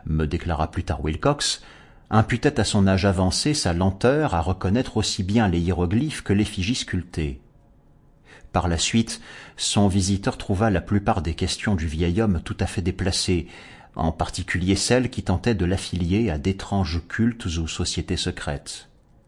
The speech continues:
Et Wilcox ne comprit pas les promesses de silence répétées qui lui furent proposées en échange d'une admission dans quelque confrérie mystique ou païenne très répandue.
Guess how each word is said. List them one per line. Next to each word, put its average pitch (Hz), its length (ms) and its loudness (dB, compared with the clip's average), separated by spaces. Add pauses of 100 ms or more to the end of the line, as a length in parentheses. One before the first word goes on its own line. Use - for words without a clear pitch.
(760)
Et 104 160 8
Wilcox 110 600 4
ne 101 100 8
comprit 101 360 0
pas 113 180 2
les 87 120 2
promesses 104 560 0
de 85 120 -2
silence 104 560 0
répétées 107 520 0
qui 95 140 -4
lui 90 140 0
furent - 220 -4
proposées 98 640 0
en 82 120 0
échange 92 480 -2
d'une 92 180 2
admission 107 640 4
dans 82 160 0
quelque 98 340 -2
confrérie 98 600 0
mystique - 560 0
ou 87 60 -4
païenne 90 540 0
très 85 200 -4
répandue. 76 680 -4